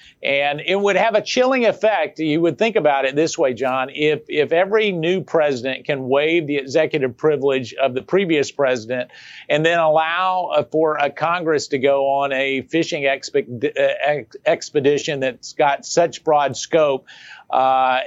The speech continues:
they are not a law enforcement institution. They're a legislative one. And so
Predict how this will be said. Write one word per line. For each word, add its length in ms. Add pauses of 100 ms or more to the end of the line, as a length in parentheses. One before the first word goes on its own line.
(120)
they 220
are 100
not 240
a 80
law 240
enforcement 720
institution. 840
They're 180
a 100
legislative 760
one. 320
And 320
so 320